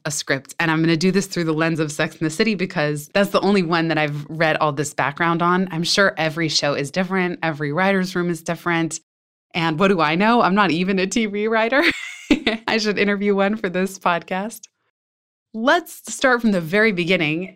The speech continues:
that this show that so many of us loved was based on source material.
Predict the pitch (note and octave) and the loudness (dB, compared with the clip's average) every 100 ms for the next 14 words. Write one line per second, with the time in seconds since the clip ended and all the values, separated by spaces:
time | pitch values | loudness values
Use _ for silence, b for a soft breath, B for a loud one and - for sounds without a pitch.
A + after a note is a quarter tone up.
0 | _ F#3 G3 F#3 F#3 A3+ A3+ - G#3 F#3 | _ -2 0 2 2 0 2 0 2 4
1 | E3 E3+ - F3+ F3 F3+ E3+ D#3 E3 - | 2 0 -2 0 2 2 0 0 -4 -2
2 | E3 D#3 E3+ - - A#3+ A#3+ C4 A#3+ A3+ | 0 0 0 -8 -2 0 2 2 0 0
3 | A3+ A3 C4+ C#4 F#3 - C#3+ C#3+ - | 0 0 -2 0 -2 -4 -6 -6 -8